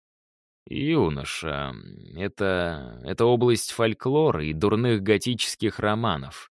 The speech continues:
Но если рассматривать теорию...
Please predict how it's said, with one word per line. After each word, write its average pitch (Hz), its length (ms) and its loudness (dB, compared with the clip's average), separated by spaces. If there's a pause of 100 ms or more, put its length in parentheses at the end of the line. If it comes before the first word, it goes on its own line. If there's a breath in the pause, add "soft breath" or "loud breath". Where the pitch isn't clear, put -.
(560)
Но 82 240 -4
если 82 480 0
рассматривать 85 920 -2
теорию... 95 720 0